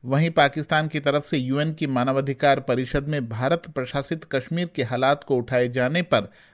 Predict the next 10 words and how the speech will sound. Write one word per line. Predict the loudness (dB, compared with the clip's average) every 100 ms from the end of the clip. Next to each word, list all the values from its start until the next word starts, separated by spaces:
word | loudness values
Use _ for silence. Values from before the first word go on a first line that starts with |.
| -6
अखबार | -4 4 4 6
ने | 2
लिखा | 0 0 0 0
है | 2 0
कि | -2
ये | -2 0
तो | -2
स्वाभाविक | 2 2 2 2 0 -2
ही | -2 0 2
है। | 0